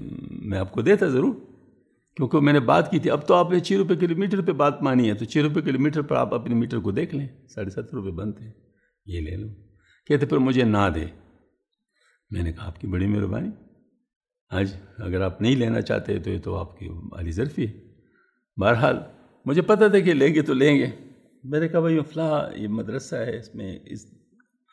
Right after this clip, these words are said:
دیوار کے ساتھ بیٹھے ہوں گے، اگر آپ کو کوئی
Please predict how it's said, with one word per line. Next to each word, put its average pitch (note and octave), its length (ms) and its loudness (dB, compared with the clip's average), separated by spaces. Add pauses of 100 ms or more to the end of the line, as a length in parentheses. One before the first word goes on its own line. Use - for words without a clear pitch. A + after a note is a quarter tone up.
(680)
دیوار B2+ 300 10
کے B2 140 0
ساتھ G2+ 220 0
بیٹھے F2 260 -6
ہوں D2+ 180 -8
گے، D2 80 -12 (300)
اگر D#3+ 240 6
آپ C#3 220 6
کو D3 80 -2
کوئی B2+ 320 0